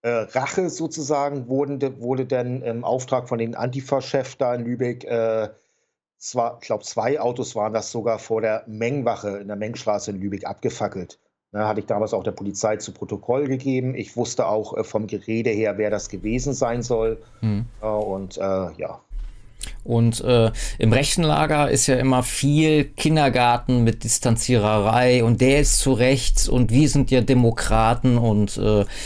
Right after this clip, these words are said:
Speaker 1: Mhm.
Speaker 2: mit dem wollen wir nichts zu tun haben. Gibt's das bei den Linken auch oder stehen die
Speaker 1: Ja.
Speaker 2: da drüber?
Speaker 1: Es, nee, es sind ja ganz, ganz viele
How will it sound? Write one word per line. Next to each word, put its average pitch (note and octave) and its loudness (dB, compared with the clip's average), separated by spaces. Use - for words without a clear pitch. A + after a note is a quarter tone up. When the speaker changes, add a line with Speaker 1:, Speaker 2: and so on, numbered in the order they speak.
Speaker 1:
Mhm. A#2+ 0
Speaker 2:
mit A#2 2
dem C3 6
wollen A#2+ 6
wir A#2+ 6
nichts A#2 4
zu - -2
tun D3 4
haben. A#2 4
Gibt's C3 0
das A#2 2
bei A2 2
den A2 6
Linken A2+ 4
auch C3 4
oder C3 4
stehen B2 0
die B2+ 4
Speaker 1:
Ja. - 4
Speaker 2:
da - 4
drüber? G2+ 2
Speaker 1:
Es, - -8
nee, A#2 0
es B2 -4
sind B2+ 0
ja A#2+ 0
ganz, B2+ -2
ganz B2 -2
viele A#2+ -2